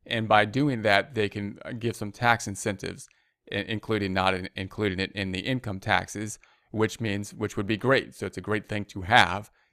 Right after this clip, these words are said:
But in that case then, of course, because it wasn't included in income, once again, can't take the credit related to it. Veteran education assistance,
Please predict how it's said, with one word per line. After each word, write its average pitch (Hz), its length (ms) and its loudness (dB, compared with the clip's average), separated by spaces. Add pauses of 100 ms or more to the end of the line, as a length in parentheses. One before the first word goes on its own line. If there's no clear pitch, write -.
(120)
But 117 300 6
in 110 180 -2
that 110 220 6
case 147 280 0
then, 98 320 -2
of - 260 -4
course, 101 260 -4
because 104 360 -6
it 98 100 -4
wasn't 104 340 0
included 101 600 0 (240)
in 107 220 -2
income, 98 520 2
once 95 240 -4
again, 90 440 -4
can't 95 260 -4
take 101 180 -4
the 92 80 -8
credit 98 300 0
related 90 380 -4
to 107 180 0
it. - 180 -2 (280)
Veteran 120 400 6
education 120 560 0
assistance, 127 580 -4